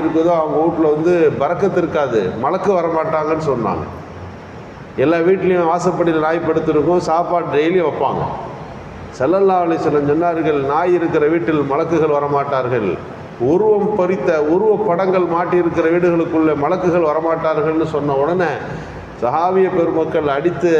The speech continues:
வீட்டுக்கு முன்னாடி இருக்கிற நாயை வெளியே தள்ளி விட்டாங்க. அது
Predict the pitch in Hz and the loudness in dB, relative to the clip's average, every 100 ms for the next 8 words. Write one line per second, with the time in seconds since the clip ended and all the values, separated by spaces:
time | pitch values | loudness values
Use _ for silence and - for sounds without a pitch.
0 | 143 131 127 170 175 160 160 160 165 156 | 4 2 2 2 2 0 2 2 2 0
1 | 151 143 135 147 160 147 165 156 139 135 | 0 0 0 0 2 2 2 2 2 2
2 | 107 98 82 - - - - - - - | 0 -4 -4 -8 -12 -14 -14 -14 -16 -4
3 | 123 | 0